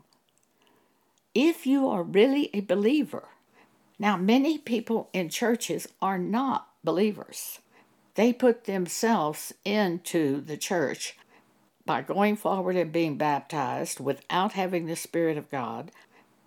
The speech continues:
They put themselves into the church by joining the church.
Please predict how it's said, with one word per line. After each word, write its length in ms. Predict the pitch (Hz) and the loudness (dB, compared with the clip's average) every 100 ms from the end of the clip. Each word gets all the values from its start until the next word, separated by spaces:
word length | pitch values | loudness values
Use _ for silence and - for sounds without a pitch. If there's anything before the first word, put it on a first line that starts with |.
| _ | _
They 120 | - 190 | 2 2
put 260 | - 262 | 2 2
themselves 540 | 247 214 - 185 180 - - | 2 2 0 0 0 -6 -6
into 560 | 185 262 269 262 226 208 | 0 2 2 0 0 0
the 180 | 170 | -2
church 600 | 165 - 170 135 151 - | -8 -2 0 0 -4 -6
by 200 | - 170 | -6 -4
joining 720 | 151 - 208 262 294 202 135 | -4 0 2 4 4 0 -2
the 100 | 120 | -8
church. 600 | - - 110 - - - | -6 -6 -8 -12 -12 -14